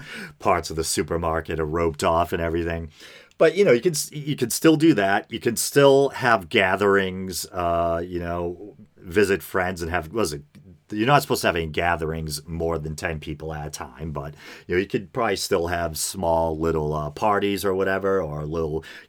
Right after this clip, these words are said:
gatherings. Um, I mean, what you miss going out to, you know, physically going out to see a movie or going out to a restaurant? To be honest, like, I actually couldn't give a shit about that stuff. So <laughs> I'm like,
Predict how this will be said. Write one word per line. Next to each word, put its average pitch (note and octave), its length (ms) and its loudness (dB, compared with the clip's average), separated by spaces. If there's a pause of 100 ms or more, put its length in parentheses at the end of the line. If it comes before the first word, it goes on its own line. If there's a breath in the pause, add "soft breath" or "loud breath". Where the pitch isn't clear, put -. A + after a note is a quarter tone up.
gatherings. G2 800 0 (440 loud breath)
Um, G2+ 680 0 (220)
I B2+ 80 -6
mean, C3 160 -2
what E3 160 8
you E3 80 6
miss - 300 0
going G#2 300 2
out G#2 360 0
to, G#2 140 0
you F#2 240 0
know, F2+ 380 -2 (600)
physically G#2+ 540 0
going G2+ 320 0
out F#2+ 220 2
to F2+ 60 -8
see G2+ 200 -2
a E2+ 60 2
movie G#2 440 2
or F2 80 0
going F#2 440 -4
out F2+ 220 -4
to F#2 100 -4
a D#2+ 60 0
restaurant? G2+ 580 -2 (240 loud breath)
To D#3 100 2
be C#3+ 160 8
honest, C#3 400 6
like, E2 220 -6
I F#2+ 240 2
actually F2+ 420 0
couldn't D#2 240 -6
give D#2+ 180 -2
a F2 60 -2
shit F#2 220 -2
about F#2 320 -2
that F#2+ 240 -4
stuff. F#2+ 360 -2
So F#2+ 180 -6
<laughs> - 120 -8
I'm C3 80 -2
like, G2+ 220 2